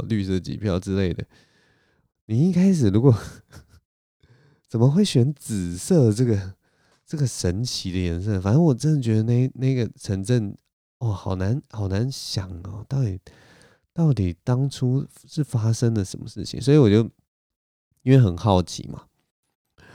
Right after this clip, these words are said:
就去查了一下这个城镇历史，结果不查还好，一查真的是吓死我了。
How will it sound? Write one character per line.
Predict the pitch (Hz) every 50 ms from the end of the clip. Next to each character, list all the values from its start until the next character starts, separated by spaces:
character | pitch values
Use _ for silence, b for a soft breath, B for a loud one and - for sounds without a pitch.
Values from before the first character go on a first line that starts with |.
| B B B B
就 | - 123 113
去 | 107 120
查 | 110 - - 107 87 87
了 | 87 87
一 | 87 87
下 | 87 101 95 95
这 | 90 98
个 | 95 92
城 | - - 92 85 87
镇 | 95 92 87 87 85 - - _ _ _ _ _
历 | - 107 95 82 78
史， | - - - - -
结 | 123 - 110 110
果 | 104 - - _ _ _ _ _ _
不 | - 131
查 | - - - - 85 82
还 | 90 87 85 87
好， | 87 95 - - - - 120 - _ _ _ _ _ _ _ _ _ _ _ _
一 | - 120 113
查 | - 113 98 85 85
真 | 82 95 95 92
的 | 90 87
是 | 87 92 95 92
吓 | - - - 90 90 80
死 | - - - -
我 | -
了。 | - - - _